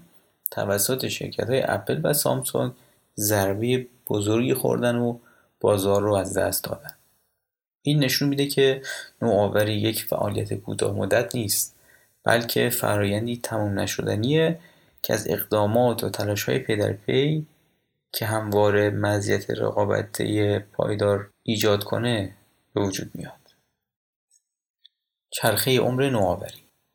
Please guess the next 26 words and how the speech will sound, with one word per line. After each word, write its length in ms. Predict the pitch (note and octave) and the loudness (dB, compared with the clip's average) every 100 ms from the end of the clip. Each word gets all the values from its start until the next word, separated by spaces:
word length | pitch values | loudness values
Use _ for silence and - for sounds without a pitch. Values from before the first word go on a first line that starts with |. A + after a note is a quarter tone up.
| _ _ - | _ _ 0
برای 720 | B2+ B2 D3 D#3 D#3 D3+ D3+ E3+ - - | 4 4 4 4 4 4 2 -4 -8 -2
نمایش 460 | A#2+ A2 A#2 A#2 | -2 0 0 0
چرخه 400 | - - G2 - | 0 0 0 0
عمر 240 | A2 A2+ G#2+ | -2 -2 0
نوآوری 640 | G2 G2 F#2 A2 B2 B2 | 0 2 0 0 -4 -4
یک 300 | B2 A#2 A#2 - _ _ _ _ _ | -2 -4 -6 -18 _ _ _ _ _
منحنی 540 | A2 G#2 G2 G2+ G#2+ G#2 | -4 -2 -2 -4 -2 -2
مشهور 540 | G2 - - A2+ A#2+ | -2 -6 -4 -2 0
به 100 | A#2+ | 0
اسم 240 | G#2 G#2+ | -2 -2
منحنی 540 | G2+ G2 G2 G2 G2 - | -2 -4 -4 -6 -6 -4
اس 340 | - A#2+ - - | -2 2 2 2
یا 180 | A2 G#2+ | -2 -2
اس 240 | - - | -2 -2
کرو 360 | - - A#2+ B2 | -2 0 0 -2
داریم 420 | A#2+ A#2+ A#2+ A#2+ - - | -4 -2 -4 -6 -16 -6
که 100 | A#2 | 0
در 120 | G#2+ | 0
فناوری 680 | G#2 A2+ G#2+ G#2 G2+ A#2+ C#3+ | 2 0 0 2 2 2 0
از 160 | A#2 A2 | -2 -2
اون 120 | A#2 | -2
بسیار 420 | - - A2+ A2 | -2 -2 -2 -2
استفاده 460 | - - - - A#2+ | -2 -2 -2 -2 -2
می‌شه 500 | C3+ - C#3 C#3+ C#3+ - - _ - | -2 0 2 2 -2 -18 -20 _ -2
و 120 | G#2+ | 0
می‌تونیم 600 | A#2+ A#2+ C3 C3 C3+ - | 0 -2 0 0 -2 -6